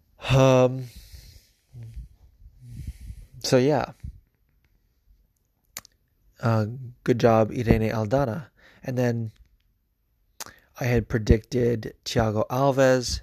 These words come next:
to beat Laureano Staropoli. Um,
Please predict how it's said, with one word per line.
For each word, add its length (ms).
to 120
beat 520
Laureano 640
Staropoli. 880
Um, 440